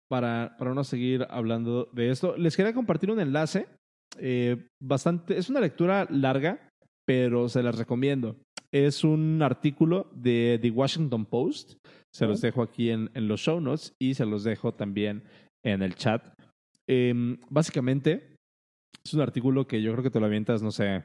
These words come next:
Speaker 1: yo, yo leo relativamente lento, entonces yo me lo aventé como en unos cuarenta minutos. Está bastante bueno, se los recomiendo bastante. Em, básicamente detallan la historia de cómo, eh, el C I A,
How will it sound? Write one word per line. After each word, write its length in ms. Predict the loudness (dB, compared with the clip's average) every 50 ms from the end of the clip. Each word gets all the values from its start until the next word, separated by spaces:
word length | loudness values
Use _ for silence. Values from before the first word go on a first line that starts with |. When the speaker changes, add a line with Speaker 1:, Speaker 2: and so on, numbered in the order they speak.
| _ -2
Speaker 1:
yo, 220 | 0 0 2 0 -2 -4
yo 220 | -4 -2 -2 0
leo 280 | 0 0 2 2 2 2
relativamente 640 | 2 0 -2 -2 0 0 0 0 0 -2 0 0 0
lento, 240 | 0 0 -2 -2 -4
entonces 180 | -2 -2 -2
yo 80 | 0 0
me 60 | 0
lo 60 | 0
aventé 200 | -2 -2 -2 -4
como 160 | -4 -2 -2
en 80 | -2 -2
unos 180 | -2 -2 -2 -4
cuarenta 320 | -4 -4 -4 -4 -4 -6
minutos. 500 | -6 -6 -6 -6 -6 -6 -6 -6 -12 _ _ -20 -20 _ _ _
Está 120 | -2 0 0
bastante 280 | 2 2 0 2 2
bueno, 380 | 2 2 2 2 2 0 -2 -4 -4
se 120 | -2 0
los 100 | 0 0
recomiendo 340 | 0 0 0 0 2 2 2
bastante. 500 | 0 0 -2 -2 -2 -2 -2 -4 -4 -6 -6 -14 -20 -20 -20 -20 -20 _ _ _ 0
Em, 800 | 2 4 4 4 4 2 2 0 0 0 -2 -2 -2 -4 -4 -6 -10 _ _ _ _ _ _ _ _
básicamente 600 | 0 2 2 2 2 2 2 2 2 2 2 2
detallan 680 | 2 2 2 2 2 2 2 4 4 4 2 2 0 -2 -4 -8 -16 -18 -16 -8
la 120 | -4 -2 -2
historia 720 | -2 -2 0 0 0 2 2 2 2 0 0 -2 -4 -8 -6
de 200 | -4 -4 -4 -2
cómo, 840 | 0 0 0 0 0 0 2 2 2 2 2 2 0 -2 -4 -10 _ _ _ -8
eh, 520 | -4 -2 -2 0 0 0 -2 -4 -6 -8 _ _ -6
el 200 | -2 -2 -2 -2
C 180 | -4 -2 0 0
I 80 | 2
A, 640 | 2 2 2 2 2 2 0 0 -2 -6 -14 -20 _